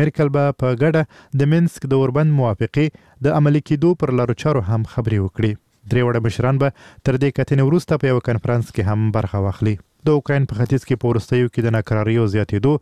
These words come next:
د روس پلوه بیلتون غوښتونکو او د اوکراین د دولتي ځواکونو ترمنځ د اوربند د موافقې پر عملي کېدو شکونه زیات کړي. د امریکا دفاع وزارت وایي، د جاپان د پلازمینې توکیو نه بهر د امریکا د پوځ په یوه نظامي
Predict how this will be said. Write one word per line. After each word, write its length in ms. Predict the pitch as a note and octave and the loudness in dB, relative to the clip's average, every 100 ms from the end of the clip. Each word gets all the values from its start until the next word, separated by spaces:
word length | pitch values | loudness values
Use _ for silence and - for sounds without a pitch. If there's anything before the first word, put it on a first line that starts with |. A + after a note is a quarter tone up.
| - - - B2+ | -6 -20 -12 -2
د 100 | C#3 | -2
روس 140 | C#3+ D3 | 0 0
پلوه 260 | D3 D#3 C#3 | 2 2 0
بیلتون 220 | C3+ C3+ | 0 0
غوښتونکو 540 | C3+ - E3+ F3 - G2+ F#2+ - | 0 0 0 0 0 -4 -4 -2
او 120 | C#3+ C#3 | 0 2
د 100 | C3+ | 0
اوکراین 380 | B2+ C#3+ D#3 D3+ - - | 0 0 0 -2 -8 -6
د 100 | C3+ C#3+ | -2 0
دولتي 340 | C#3 - E3 | 0 -2 -2
ځواکونو 380 | D3 B2+ C#3 C3 G#2+ | 0 0 -2 -2 -2
ترمنځ 320 | G2 C3+ F3 - - - - | 0 0 0 -4 -20 -14 -2
د 80 | D#3 | 2
اوربند 380 | D#3 D#3 E3+ D#3 | 2 2 0 0
د 100 | C#3+ | 0
موافقې 540 | C3 A#2 B2+ - C#3 - | 0 -2 -4 -2 -4 -2
پر 120 | B2 | -2
عملي 220 | A#2 A2 G#2 | 0 0 0
کېدو 240 | A2 G#2 A2+ - - | -2 0 0 -2 -4
شکونه 380 | G#2 A2 G#2 F#2 | -4 -2 -2 -2
زیات 180 | G2 - | -4 -4
کړي. 180 | G#2 G#2+ - _ _ _ _ _ - - - - - | -4 -4 -6 _ _ _ _ _ -20 -20 -20 -20 -2
د 120 | F#3 | 0
امریکا 360 | F3+ F#3+ G3 G3 D#3 | 0 0 0 0 0
دفاع 220 | D#3+ F3 | 0 0
وزارت 340 | E3+ D#3+ D#3+ - | 0 2 0 0
وایي، 140 | D#3+ D3+ | 0 0
د 140 | C3+ | 0
جاپان 300 | C#3 - D3 | 0 0 0
د 160 | C#3+ C#3+ | 0 0
پلازمینې 440 | C3+ B2 C#3+ C#3 C3 | 0 2 0 2 0
توکیو 320 | B2 C#3 C3 | 0 0 2
نه 120 | A#2 | 2
بهر 400 | A#2 G#2+ D#3 B2 | 0 0 0 0
د 20 | G#2+ G#2+ | -2 -2
امریکا 300 | G#2+ - A#2 A2 | -2 -2 -2 -2
د 80 | - | -2
پوځ 300 | D3 D#3 - | -2 -2 0
په 20 | C3+ | 0
یوه 240 | C3 B2+ | 2 2
نظامي 300 | A#2 A#2+ B2+ | 0 0 0